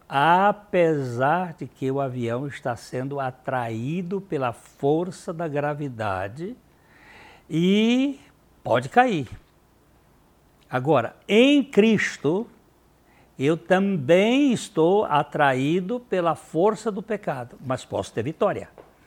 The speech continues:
Ah, ele pode nos garantir a vitória através da sua vida. A vida de Cristo é que nos dá a vitória contra o pecado.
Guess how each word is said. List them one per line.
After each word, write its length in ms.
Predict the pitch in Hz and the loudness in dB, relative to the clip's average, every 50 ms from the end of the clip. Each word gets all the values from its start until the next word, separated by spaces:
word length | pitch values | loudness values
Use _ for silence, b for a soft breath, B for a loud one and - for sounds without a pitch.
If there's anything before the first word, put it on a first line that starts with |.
| b b b b b b b b b b b b b _ - | b b b b b b b b b b b b b _ -6
Ah, 540 | - 123 131 131 127 123 120 120 127 123 - | -4 -2 0 2 2 2 0 -2 -4 -6 -4
ele 440 | - 147 156 180 190 202 214 202 - | 0 2 4 4 4 4 2 0 0
pode 360 | - - 135 135 147 151 170 | 0 4 4 4 4 4 0
nos 220 | 165 170 156 135 | -2 -2 -2 2
garantir 840 | 135 160 160 151 156 160 160 151 - - - - 214 226 220 170 131 | 6 6 6 6 6 4 2 2 -2 -4 -4 -2 0 2 2 2 2
a 80 | 120 110 | 2 2
vitória 800 | 110 120 107 - - 127 120 123 123 123 135 165 196 247 269 254 - b b b b b b b | 0 -2 -4 -4 0 2 2 4 4 2 2 0 -2 -2 -4 -8 -14 b b b b b b b
através 1120 | b 123 127 - - 131 123 120 107 107 113 110 110 120 127 127 - - - - - - - _ _ b b b b b b b b _ _ _ _ _ _ _ _ - | b -6 -6 -4 -2 -2 -2 -2 -2 -2 -2 0 0 -2 -4 -4 -10 -16 -18 -18 -20 -20 -20 _ _ b b b b b b b b _ _ _ _ _ _ _ _ -14
da 120 | - 101 | -14 -12
sua 280 | - - - 143 143 135 | -12 -8 -4 -4 -4 -4
vida. 420 | 110 131 175 185 156 113 101 - - - - _ _ - - _ _ _ _ _ _ _ b b b b b b b b b | -4 -4 -4 -4 -4 -6 -10 -12 -12 -16 -20 _ _ -20 -20 _ _ _ _ _ _ _ b b b b b b b b b
A 120 | - 107 101 | -8 -6 -6
vida 360 | 95 92 147 185 190 175 185 | -4 0 0 2 4 4 4
de 100 | 160 170 | 2 2
Cristo 520 | - - - 160 175 202 190 - - - 135 | -2 0 0 2 2 2 2 -2 -4 -6 -6
é 20 | |
que 160 | 123 - - 139 | -4 -2 -2 -2
nos 260 | 127 131 127 120 113 | 0 0 -2 -2 0
dá 200 | 110 123 127 135 | 2 4 4 4
a 20 | |
vitória 680 | 131 127 131 117 - - 117 110 110 101 98 92 87 - - - _ _ _ _ _ _ _ _ _ | 2 0 -4 -6 -2 2 4 4 4 4 2 0 -6 -8 -10 -18 _ _ _ _ _ _ _ _ _
contra 440 | - - - 135 139 139 135 - 131 | -10 -2 2 2 2 2 0 -2 -4
o 60 | 117 | -6
pecado. 540 | 98 - 110 98 - - 90 - - - - | -4 -6 -8 -8 -8 -8 -10 -10 -12 -20 -20